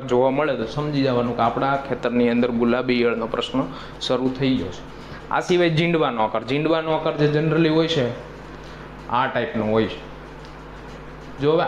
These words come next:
આના આકારની અંદર આપણને કોઈ પણ ચેન્જ જોવા મળે, કોઈ પણ બદલાવ જોવા મળે અથવા ઉપર કાણા જોવા મળે, એક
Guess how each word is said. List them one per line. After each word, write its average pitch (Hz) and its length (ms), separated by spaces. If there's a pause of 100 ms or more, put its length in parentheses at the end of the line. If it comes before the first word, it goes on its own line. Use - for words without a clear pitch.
(140)
આના 170 320
આકારની 165 420
અંદર 156 220
આપણને 151 340
કોઈ 151 220
પણ 151 240
ચેન્જ 143 300
જોવા 127 240
મળે, 143 240 (120)
કોઈ 139 240
પણ 143 240
બદલાવ 131 400
જોવા 127 200
મળે 135 240 (600)
અથવા 135 300
ઉપર 135 280
કાણા 135 320
જોવા 123 240 (120)
મળે, 117 180 (920)
એક 135 80